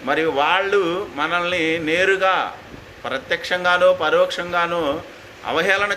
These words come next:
చేస్తున్నట్లే కదా. అలాంటి వాళ్ళని మనము మన ప్రభుత్వం ద్వారా పెంచి పోషిస్తున్నాము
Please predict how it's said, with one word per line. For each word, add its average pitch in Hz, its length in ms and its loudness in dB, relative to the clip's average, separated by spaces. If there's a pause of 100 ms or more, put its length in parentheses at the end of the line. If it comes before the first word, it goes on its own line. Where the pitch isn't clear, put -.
చేస్తున్నట్లే 185 640 -2
కదా. 165 320 -2 (300)
అలాంటి 175 420 -2
వాళ్ళని 208 300 2
మనము 180 640 -2 (260)
మన 156 180 -2
ప్రభుత్వం 202 560 -2
ద్వారా 190 260 2
పెంచి 185 360 -8
పోషిస్తున్నాము 170 1040 -4